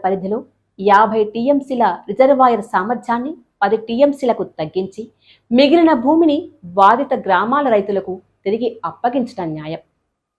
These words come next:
చివరి మాట, ఈ ప్రాజెక్ట్ నిర్మాణంలో తప్పులు జరుగుతున్నా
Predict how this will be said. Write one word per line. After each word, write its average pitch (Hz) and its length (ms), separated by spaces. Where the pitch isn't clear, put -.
చివరి 170 240
మాట, 165 200
ఈ 208 120
ప్రాజెక్ట్ 202 520
నిర్మాణంలో 202 640
తప్పులు 190 420
జరుగుతున్నా 190 680